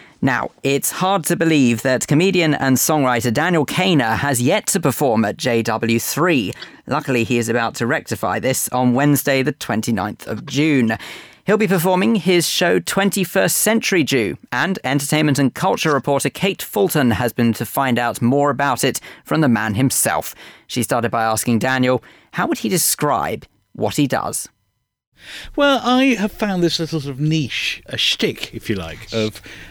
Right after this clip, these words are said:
Speaker 2: I write stories in song about the Jewish world and my experiences of being Jewish in that world, i-, both in the Jewish world, actually, and also being sort of outside, kind of torn between the two, not quite sure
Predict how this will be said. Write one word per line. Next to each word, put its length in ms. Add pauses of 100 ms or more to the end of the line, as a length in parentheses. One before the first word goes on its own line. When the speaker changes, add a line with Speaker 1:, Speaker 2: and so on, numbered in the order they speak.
(100)
Speaker 2:
I 100
write 300
stories 500
in 140
song 400
about 720 (120)
the 120
Jewish 400
world 500
and 400
my 220
experiences 760
of 140
being 260
Jewish 460
in 360
that 320
world, 360 (420)
i-, 60
both 260
in 80
the 80
Jewish 180
world, 200
actually, 280
and 100
also 280
being 340 (200)
sort 160
of 0
outside, 560
kind 180
of 80
torn 260
between 360
the 80
two, 280
not 140
quite 240
sure 240